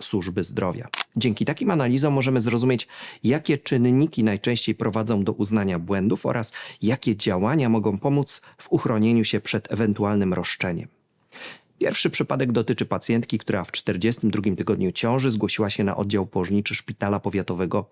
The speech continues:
z bólem brzucha. Lekarz dyżurny przebadał pacjentkę, ale nie stwierdził czynności skurczowych, które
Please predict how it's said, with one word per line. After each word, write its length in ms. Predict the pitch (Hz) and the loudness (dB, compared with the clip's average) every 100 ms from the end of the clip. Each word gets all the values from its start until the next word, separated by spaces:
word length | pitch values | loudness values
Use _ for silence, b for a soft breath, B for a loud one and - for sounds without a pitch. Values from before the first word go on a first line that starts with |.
| - | -4
z 100 | 120 | 0
bólem 320 | 110 104 85 85 | 2 2 2 -2
brzucha. 340 | 95 - - _ B B B | -4 -6 -10 _ B B B
Lekarz 300 | 143 143 117 | -2 0 0
dyżurny 520 | 113 101 110 101 92 | 0 2 2 2 0
przebadał 400 | - 104 101 123 | -2 -2 0 0
pacjentkę, 460 | 147 151 170 165 156 | 0 0 0 0 0
ale 160 | 131 | 2
nie 260 | 113 120 135 | 4 4 4
stwierdził 500 | - - 120 107 107 | 0 0 0 2 0
czynności 440 | 101 95 95 - | 0 0 0 -2
skurczowych, 560 | 107 - 98 - 104 120 | -4 -2 -2 0 -2 -2
które 280 | - 110 | -2 -4